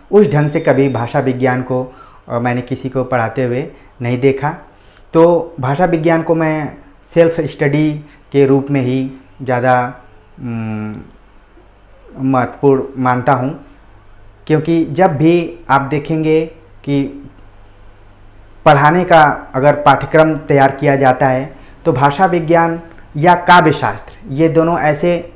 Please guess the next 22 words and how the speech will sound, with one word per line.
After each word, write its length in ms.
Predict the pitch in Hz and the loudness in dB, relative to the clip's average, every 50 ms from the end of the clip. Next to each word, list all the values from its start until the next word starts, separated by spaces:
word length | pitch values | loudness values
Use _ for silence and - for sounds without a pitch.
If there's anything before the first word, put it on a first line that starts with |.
| - - | -4 -2
पेपर 320 | 160 160 156 170 160 151 | 0 2 4 4 4 4
हैं, 280 | 156 160 175 180 - - - - - - - - - - - - - - - - - - - - - - - - - - - 311 214 | 2 -2 -6 -10 -14 -20 -20 -20 -20 -20 -20 -20 -20 -20 -20 -20 -20 -20 -20 -20 -20 -20 -20 -20 -20 -20 -20 -20 -20 -20 -16 -10 -4
यह 200 | 147 175 180 170 | 0 2 2 2
पेपर 380 | 180 180 170 165 - 175 175 175 - - - | 4 2 2 2 2 2 0 0 -2 -2 0
उन, 320 | 185 196 202 196 180 - - - - - - - - | 0 0 0 0 -4 -6 -12 -18 -20 -20 -20 -14 -8
अ, 460 | 131 139 143 139 143 139 135 135 135 135 - | -4 0 0 2 2 2 4 2 2 0 0
teachers 440 | - 151 147 151 165 160 156 - - | -4 -4 0 2 2 2 2 0 -4
के 140 | - 160 151 | -2 0 0
हिस्से 300 | 127 131 123 - 151 147 | 0 0 -2 -2 -2 0
में 140 | 147 147 135 | 0 0 2
जाते 280 | 143 135 135 - - | 2 2 2 2 0
हैं 320 | 143 139 139 143 143 143 - - | -2 -2 -2 -4 -8 -10 -12 -10
जो 180 | 139 131 160 165 | -4 0 2 4
या 180 | 165 165 160 156 | 4 4 2 2
तो 440 | 160 160 160 160 156 143 143 - - | 2 2 2 2 2 0 -2 -4 -2
अभी 520 | 139 131 127 147 147 143 143 139 - - - - - 131 | -2 0 0 0 0 -2 -2 -4 -8 -14 -18 -14 -10 -6
नए 260 | 135 139 139 139 143 | -4 -2 -2 0 -2
नए 200 | 143 143 143 139 | -2 -2 -2 -2
जिनकी 360 | 135 139 135 131 - 139 131 | -2 -2 -4 -4 -4 -4 -4
joining 400 | 120 127 127 123 123 131 131 131 | -2 -2 -2 -2 -2 -2 -2 0
हुई 180 | 127 131 131 131 | 0 0 0 0
हो 360 | 127 131 135 - - - | -2 -2 -2 -4 -6 -10